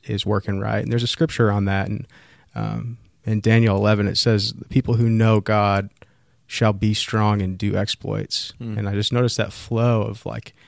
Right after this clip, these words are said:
Speaker 1: you, you get that sweet spot with the Lord, there is strength there, and then the stuff just kinda comes out of it. And, um, that's just one thing I'm trying to really keep my attention focused
Speaker 2: Mm.
Speaker 1: on.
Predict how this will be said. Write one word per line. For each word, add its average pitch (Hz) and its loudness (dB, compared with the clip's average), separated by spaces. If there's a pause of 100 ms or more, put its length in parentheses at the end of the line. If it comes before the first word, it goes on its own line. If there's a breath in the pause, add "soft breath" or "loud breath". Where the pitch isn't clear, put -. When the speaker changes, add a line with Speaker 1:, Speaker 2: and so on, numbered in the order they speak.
(340 soft breath)
Speaker 1:
you, - -6 (340)
you 117 -4
get 117 0
that 113 2
sweet - 0
spot 113 2
with 110 -4
the 101 -4
Lord, 98 0 (720)
there 110 4
is 110 2
strength 107 0
there, 104 -4 (260)
and 110 0
then 104 4
the 95 -2
stuff - -2
just - -8
kinda 92 -6
comes 98 -8
out - -6
of - -12
it. - -12 (440 soft breath)
And, 98 2 (160)
um, 107 -6
that's - -6
just 120 -2
one 117 6
thing 101 2
I'm 95 -2
trying 104 0
to 95 -2 (280)
really 101 2 (760)
keep - 0
my 107 4
attention 101 -2
focused 98 -4
Speaker 2:
Mm. 113 -2
Speaker 1:
on. 101 -2